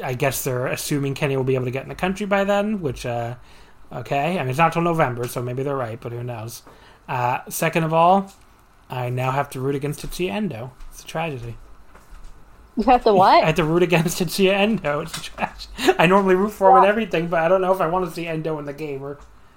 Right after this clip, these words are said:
Speaker 1: <laughs>
Speaker 2: I, I, I'm curious, so I wanna see it, but only if, only if Endo wins. If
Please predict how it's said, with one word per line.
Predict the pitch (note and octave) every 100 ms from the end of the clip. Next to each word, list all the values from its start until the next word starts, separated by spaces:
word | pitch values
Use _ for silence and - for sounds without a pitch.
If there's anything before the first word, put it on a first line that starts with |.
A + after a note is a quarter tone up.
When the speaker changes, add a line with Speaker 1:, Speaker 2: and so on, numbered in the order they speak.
| -
Speaker 1:
<laughs> | _ _ - -
Speaker 2:
I, | - G#3+ F#3 - - C#4 E4+ -
I, | C4+ D4+ -
I'm | B3 C4 D4+
curious, | - B3 A#3+ C#4 C#4
so | C#4+
I | A#3+
wanna | A#3 B3 A#3+
see | A#3+ G3+ A3
it, | B3 A#3
but | G#3+ - B3
only | C4 C4 D4 D#4 E4+ -
if, | B3 A#3+ - - _
only | A3+ A#3+ C4 C#4 B3+ - -
if | A3 A3 A3 A3 -
Endo | G3 F#3 F3+ -
wins. | - - - G3
If | G#4 A3+